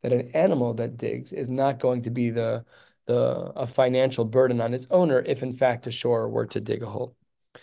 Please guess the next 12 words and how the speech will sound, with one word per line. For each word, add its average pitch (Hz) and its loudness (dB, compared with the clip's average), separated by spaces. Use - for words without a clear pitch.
The 123 6
Rebbe, 110 2
okay, - 0
<laughs> - -20
right? 127 -2
The 160 0
Rabbanan 147 4
keep 170 -4
proving 151 0
themselves 123 -2
pretty - -4
well. 120 -4